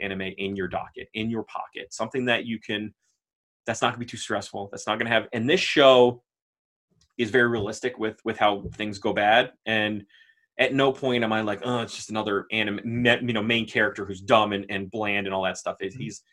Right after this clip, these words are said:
Speaker 1: he's flawed. The, the, the heroine's not dopey and, like, has no self-worth. So subverting that a little bit, I'm sure there's other shows that do, but, like, I liked it.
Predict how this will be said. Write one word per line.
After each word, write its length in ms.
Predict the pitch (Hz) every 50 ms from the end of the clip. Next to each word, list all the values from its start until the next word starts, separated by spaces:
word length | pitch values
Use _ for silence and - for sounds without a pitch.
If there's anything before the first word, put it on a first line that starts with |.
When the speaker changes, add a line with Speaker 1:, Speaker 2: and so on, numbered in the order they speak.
| _ _ _
Speaker 1:
he's 160 | - 104 -
flawed. 600 | - 123 123 113 107 104 98 101 101 98 98 - _ _ _ _ _ _ -
The, 180 | 110 113 110 - -
the, 180 | 113 101 98 101
the 60 | 113
heroine's 460 | 107 - 135 127 127 127 127 123 120 123
not 260 | 123 113 110 101 - _ _ _ - 113
dopey 560 | 95 135 127 120 117 120 127 120 120 117 -
and, 100 | 104 113
like, 240 | 110 104 104 101 - - _ _ _ _ _ _ _ -
has 240 | - 127 117 101 117
no 260 | 117 113 113 110 107 - - -
self-worth. 720 | - - 123 110 - - 110 107 110 110 113 110 - - _ - - - -
So 400 | - - 160 147 139 131 127 - - _ _ _ _
subverting 520 | - - - - 147 131 175 180 180 160 151
that 160 | 147 143 147
a 40 | 160
little 220 | 160 165 165 165
bit, 160 | 165 170 -
I'm 140 | 135 135 131
sure 200 | 123 - - 151
there's 120 | 139 135 131
other 120 | 135 135
shows 220 | 135 - 139 127
that 100 | 117 120
do, 140 | - 131 123 120 -
but, 160 | - 110 -
like, 240 | 113 117 113 104 - _ _ _ _ _ _ _ _ _ _ -
I 100 | 127 135
liked 360 | 135 135 135 139 139 135 - 156
it. 300 | 143 139 135 - -